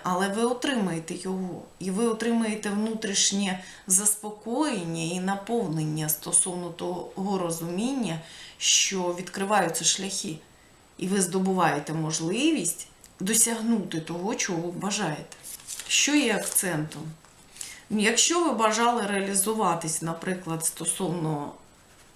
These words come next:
особистого життя, то ваше життя, ваш будинок, війде чоловік, заможній чоловік, який і дасть вам можливості досягнути стабільності,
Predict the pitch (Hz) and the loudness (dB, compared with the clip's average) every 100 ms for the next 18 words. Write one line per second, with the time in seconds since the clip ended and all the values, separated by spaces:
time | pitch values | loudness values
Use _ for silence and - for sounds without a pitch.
0 | - - - - - - - 190 190 190 | -20 -20 -20 -20 -20 -18 -6 -2 0 0
1 | 180 190 190 196 220 - 320 427 427 233 | 0 0 0 0 -4 2 4 4 2 -2
2 | 208 233 - 233 214 214 214 - 190 175 | 2 4 4 2 0 0 -2 0 0 2
3 | 190 202 202 196 185 185 160 160 165 190 | 0 0 -2 -2 -4 -4 -2 -2 -2 -4
4 | - - - - - - - - 220 269 | -8 -16 -20 -20 -20 -20 -14 -4 2 4
5 | 226 196 202 240 233 208 165 156 226 - | 4 4 4 2 2 2 0 -2 -2 -6
6 | - - - - - - - - - 185 | -12 -16 -20 -20 -20 -20 -20 -20 -2 2
7 | 254 247 196 165 185 208 - 240 240 247 | 4 4 2 0 0 0 0 0 -2 -4
8 | 294 285 - - - - - - 202 190 | -6 -12 -20 -20 -20 -20 -20 -8 -4 2
9 | 233 233 - 285 311 277 240 196 233 175 | 2 2 2 6 6 6 2 4 4 4
10 | - 190 180 175 175 190 254 320 247 - | 0 -2 0 0 0 0 0 0 -2 -2
11 | 175 180 196 - 220 196 226 220 - 151 | -2 0 2 2 2 2 2 2 0 -6
12 | 147 - - - - - - - - - | -8 -12 -20 -20 -20 -20 -20 -20 -20 -20
13 | - - - - 233 196 180 170 175 - | -20 -4 -2 2 2 2 0 -2 -4 -4
14 | - 240 | -4 -6